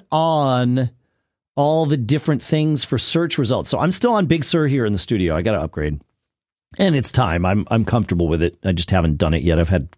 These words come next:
a few things going on. Selling a business, covid, you know. Uh, and is there, if you go there on a Monterey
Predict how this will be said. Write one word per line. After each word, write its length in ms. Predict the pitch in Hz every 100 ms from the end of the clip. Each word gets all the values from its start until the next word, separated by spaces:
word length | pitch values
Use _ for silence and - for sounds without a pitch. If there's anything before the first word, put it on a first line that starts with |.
| _
a 60 | _
few 160 | - 73
things 240 | 85 78
going 180 | 82 80
on. 220 | 85 101 - - - - _ _ _ _
Selling 260 | - - 82
a 40 |
business, 440 | 80 76 85 82 -
covid, 440 | 87 78 76 80 -
you 100 | 107
know. 160 | 67 85 - _ - - - - -
Uh, 580 | 151 156 151 151 147 139 - _
and 640 | 160 165 170 170 165 170 156 - _ _ _ _ _ _ _
is 320 | 175 214 214 190
there, 260 | 214 208
if 160 | 180 160
you 160 | 214
go 220 | 196 226 220
there 260 | 220 220
on 140 | 185 175
a 40 |
Monterey 760 | 156 156 196 202 202 190 196